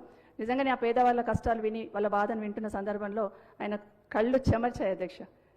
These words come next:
నిజంగా ఆ రోజు అనుకున్నాను, గొప్ప మానవతావాది, ఎంత పెద్ద ఎత్తుకు ఎదిగినా కూడా ఆ మానవత్వం అనేది చూపిస్తుంది అనేది ఆ రోజు వారిని చూడగానే నాకు అనిపించింది, అధ్యక్ష.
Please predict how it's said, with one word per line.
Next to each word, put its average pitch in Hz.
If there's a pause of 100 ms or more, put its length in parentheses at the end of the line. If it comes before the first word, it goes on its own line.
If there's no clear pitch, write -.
(100)
నిజంగా 233
ఆ -
రోజు 220
అనుకున్నాను, 214
గొప్ప 208
మానవతావాది, 208 (180)
ఎంత 214
పెద్ద 208
ఎత్తుకు 220
ఎదిగినా 214
కూడా 214 (200)
ఆ 202
మానవత్వం 233
అనేది 220
చూపిస్తుంది 208
అనేది 208 (360)
ఆ 190
రోజు 202
వారిని 202 (100)
చూడగానే 202
నాకు 202
అనిపించింది, 190
అధ్యక్ష. 185